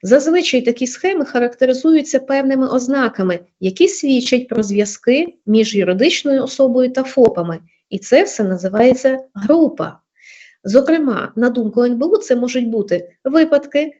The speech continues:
надання однією особою до фінансової установи пакета документів на встановлення ділових відносин з юридичною особою та фопами, у тому числі одночасно. Буває таке, що бухгалтер,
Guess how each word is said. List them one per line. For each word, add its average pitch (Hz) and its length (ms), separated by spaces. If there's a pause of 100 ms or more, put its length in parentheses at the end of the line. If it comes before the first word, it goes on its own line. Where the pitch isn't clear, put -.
(160)
надання 277 540
однією 226 520
особою 269 540
до 247 140
фінансової 220 680
установи 294 520
пакета 262 540
документів 226 680 (200)
на 220 80
встановлення 226 680
ділових 208 480
відносин 240 460
з 196 80
юридичною 269 640
особою 262 560
та 349 100
фопами, 185 600 (240)
у - 80
тому 320 300
числі 226 360
одночасно. 220 840 (360)
Буває 247 400
таке, 240 360
що - 180
бухгалтер, 226 600